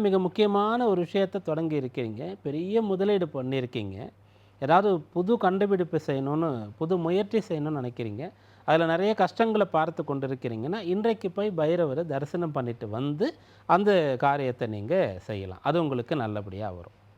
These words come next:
பிள்ளைகள் வந்து புதுசா ஒரு கோர்ஸ்ல சேர்த்து விட்டா சில பேர் கஷ்டப்பட்டு செட்டில் ஆயிடுவாங்க,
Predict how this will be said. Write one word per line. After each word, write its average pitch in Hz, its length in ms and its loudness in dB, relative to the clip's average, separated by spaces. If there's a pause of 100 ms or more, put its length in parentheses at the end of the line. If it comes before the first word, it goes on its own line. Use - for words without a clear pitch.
(480)
பிள்ளைகள் 202 320 6
வந்து 208 200 -2
புதுசா 208 440 4
ஒரு 160 160 -2
கோர்ஸ்ல 175 400 2
சேர்த்து 165 280 2
விட்டா 196 240 0 (1080)
சில 165 140 4
பேர் 180 200 2
கஷ்டப்பட்டு 175 460 2
செட்டில் 151 260 0
ஆயிடுவாங்க, 143 340 0